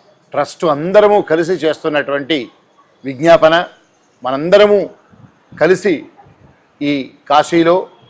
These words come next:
అద్భుతమైనటువంటి ఒక ధార్మిక భవనం నిర్మాణం అయ్యేలా భాగస్వాములం అవుదాం. ఇంతకుముందు మా సోదరి చెప్పినట్టుగా శృంగేరి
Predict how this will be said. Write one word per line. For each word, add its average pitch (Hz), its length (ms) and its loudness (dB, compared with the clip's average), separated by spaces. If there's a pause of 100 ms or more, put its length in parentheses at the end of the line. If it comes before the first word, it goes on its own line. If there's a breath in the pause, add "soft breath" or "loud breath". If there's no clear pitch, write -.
(720)
అద్భుతమైనటువంటి 175 1080 0
ఒక 143 120 -4 (120)
ధార్మిక 165 400 0 (140)
భవనం 156 280 2 (480)
నిర్మాణం 156 460 0
అయ్యేలా 165 360 4 (680)
భాగస్వాములం 139 720 0
అవుదాం. 170 260 4 (920)
ఇంతకుముందు 156 440 -6
మా 135 80 0 (120)
సోదరి 160 340 -2
చెప్పినట్టుగా 147 520 -2 (960)
శృంగేరి 196 520 6